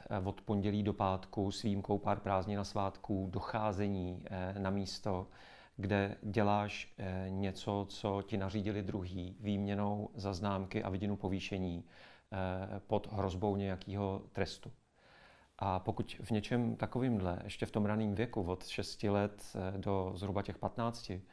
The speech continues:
eh, jak se říká, stromek musíš ohýbat, dokud je, dokud je mladý, že jo? Tak, tak si myslím, že se nám velmi,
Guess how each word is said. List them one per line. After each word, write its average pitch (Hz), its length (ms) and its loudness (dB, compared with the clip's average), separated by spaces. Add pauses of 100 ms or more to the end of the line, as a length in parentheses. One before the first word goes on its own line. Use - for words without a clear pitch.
(600)
eh, - 40 -6 (1000)
jak - 120 -18
se 104 120 0
říká, 98 520 2 (200)
stromek 101 600 -2
musíš 98 260 -2
ohýbat, 98 320 2
dokud 90 260 -4
je, 95 240 2 (120)
dokud 104 240 -4
je 98 60 2
mladý, 107 320 2
že 85 140 -6
jo? 95 100 -6
Tak, 101 140 -8 (200)
tak 104 140 -2 (200)
si - 160 -6
myslím, 110 240 -2
že 104 100 -4
se 113 120 -6
nám 107 360 0
velmi, 107 440 2